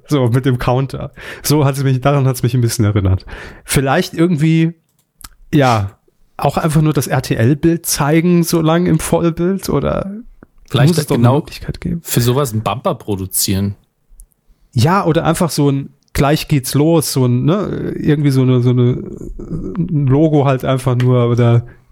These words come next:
Speaker 1: irgendwas halt, aber das sah echt scheiße aus.
Speaker 2: Unsere Dschungelteilnehmer werden ausgestattet von
Speaker 1: Ja, ja, nochmal so ein Best-of aus den, aus den letzten Jahren.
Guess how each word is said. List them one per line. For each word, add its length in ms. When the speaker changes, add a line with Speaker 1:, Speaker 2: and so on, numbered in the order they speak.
Speaker 1:
irgendwas 600
halt, 120
aber 120
das 180
sah 100
echt 200
scheiße 380
aus. 300
Speaker 2:
Unsere 480
Dschungelteilnehmer 800
werden 180
ausgestattet 600
von 320
Speaker 1:
Ja, 380
ja, 140
nochmal 200
so 80
ein 80
Best-of 500
aus 200
den, 420
aus 120
den 120
letzten 280
Jahren. 440